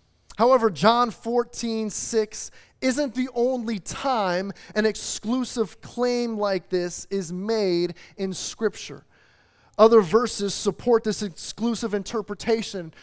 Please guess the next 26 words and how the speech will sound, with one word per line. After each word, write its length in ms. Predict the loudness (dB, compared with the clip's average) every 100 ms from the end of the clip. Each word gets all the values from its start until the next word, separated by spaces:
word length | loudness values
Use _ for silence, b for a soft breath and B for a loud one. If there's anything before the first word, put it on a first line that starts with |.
| B
of 160 | -2 0
John 320 | 2 2 2
fourteen 600 | -2 -2 -2 -4 -8 -8
six. 640 | -6 -6 -8 -12 -14 -16 -18 _ _ _ _ b 2
Acts 340 | 2 2 -6
four 340 | -12 -6 -2
twelve 640 | -2 -4 -4 0 0 -2 -8 b b b b
says, 320 | 0 0 0
"Salvation 800 | 2 2 4 4 2 2 -6 -6
is 180 | -6
found 680 | -8 -4 -2 0 0 -2 -6 -12 b b
in 340 | -4 -4 -2
no 360 | 0 2 2 0
one 500 | 0 -2 -2 -4 -4
else, 680 | 0 0 0 -4 -10 -10 -14 b b b b
for 180 | -8 0
there 240 | 4 4
is 320 | 4 0 -2
no 760 | -6 0 2 4 2 0 -4 -8 b b 6
other 720 | 6 6 2 2 2 0 -4
name 640 | -10 -4 0 0 -2 -6 -8
under 280 | -6 -4 -4
heaven 540 | -4 0 -2 -2 -12 -16 b b b b
given 320 | -2 0 0 -2
to 140 | -4
men 600 | -4 -2 0 -2 -4 -12